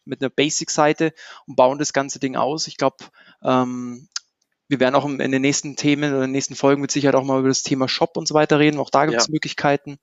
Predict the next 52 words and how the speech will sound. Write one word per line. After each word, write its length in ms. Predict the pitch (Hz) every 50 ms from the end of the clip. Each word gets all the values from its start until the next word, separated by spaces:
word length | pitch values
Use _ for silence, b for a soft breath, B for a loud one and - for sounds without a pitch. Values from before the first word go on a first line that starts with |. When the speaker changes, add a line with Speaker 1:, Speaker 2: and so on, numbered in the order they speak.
| _ - -
Speaker 2:
Oder 180 | 156 147 139 120
auch 100 | 117 127
Mehrsprachigkeit. 880 | 131 147 160 - - - - 107 110 101 - - - 110 110 117 - - -
Speaker 1:
Mehrsprachigkeit, 1080 | 147 135 139 147 156 - - 151 151 151 151 147 - - 151 156 151 - - - -
definitiv, 680 | - 143 - 143 139 135 - - - 175 180 - - - _
genau. 360 | - 139 127 123 127 117 - -
Also 460 | - - 131 135 135 135 139 - - _ _ _ _ _ _ _ _ _
aus 160 | - 165 -
unserer 240 | 180 202 190 190 185
Sicht 220 | 160 190 175 - -
oder 140 | 131 131
aus 100 | 135 120
meiner 240 | 120 127 151 190 185
Sicht, 240 | 156 175 170 - -
und 80 | 160 139
ich 60 | 123
glaub, 160 | 143 135 -
du, 100 | - 151
du 160 | 135 147 147
bestimmst 440 | 139 147 143 - - 170 156 - -
mir 60 | 156
dazu, 360 | 143 143 - - 175 170 170 - B B B B B _ _
Grenzen 340 | - 147 151 165 160 - 170
sind 200 | 147 156 160 147
da, 200 | 160 156 147 143 143 - -
gibt's 220 | - 190 - -
da 80 | - -
eigentlich 260 | - - 175 175 -
keine, 320 | - - 175 170 180 196 190
ganz 200 | - 156 143 -
im 80 | 151 135
Gegenteil. 480 | 147 151 135 131 - 170 170 165 175
Speaker 2:
Absolut. 200 | 185 202 - _ B B B B B B B
Speaker 1:
Und 280 | 156 156 147 147 147
ich 100 | 151 -
hab 80 | 151 -
jetzt 120 | 151 -
auch 100 | 156 139
neulich 280 | 151 143 143 156 165 -
erfahren, 400 | 165 - - 151 151 156 156 139
wir, 300 | 139 143 143 139 139 135
ähm, 520 | 135 139 135 131 131 131 131 131 131 135 139
wir 80 | 139
sind 120 | - - 143
auch 120 | 131 139
im 80 | 139 127
Bereich 320 | 123 127 123 127 131 -
Shops 320 | - - 165 - - -
unterwegs 440 | - 160 151 - 151 151 156 160 - 160
und 60 | 147
so 60 | 143
weiter, 280 | 147 143 147 - 151